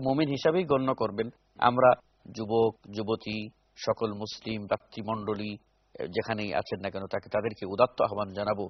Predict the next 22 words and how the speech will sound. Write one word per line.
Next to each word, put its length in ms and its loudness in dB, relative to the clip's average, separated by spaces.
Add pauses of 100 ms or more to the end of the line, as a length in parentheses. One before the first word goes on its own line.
(300)
যে 60 -12 (160)
সালাত 480 8 (420)
আপনার 500 2 (140)
ঈমান 500 -2 (120)
আছে 340 -4
কিনা 200 -6
তার 180 0 (100)
পরিচয়। 420 -8 (1400)
আমরা 280 6
বলবো, 180 4
একজন 380 4
রোগীর 440 -2 (240)
ভিতরে 360 0
ভিতরে 380 -2
জ্বর 420 4
আছে, 300 -4 (500)
সেটা 580 6 (240)
যাচাই 480 2
করার 340 4
মাধ্যম 420 2
যেমন 340 -4
থার্মোমিটার 640 -2